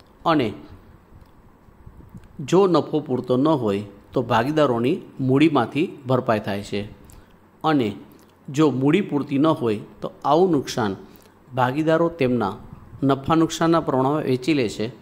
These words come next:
અને તે માટે જરૂર અનુસાર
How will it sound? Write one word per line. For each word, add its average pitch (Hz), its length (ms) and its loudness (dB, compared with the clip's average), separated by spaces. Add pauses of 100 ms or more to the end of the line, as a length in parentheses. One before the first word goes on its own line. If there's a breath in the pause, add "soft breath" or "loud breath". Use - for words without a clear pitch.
(400 loud breath)
અને 135 140 -2
તે 135 240 -2
માટે 113 440 0 (640 loud breath)
જરૂર 151 440 4 (520)
અનુસાર 143 480 2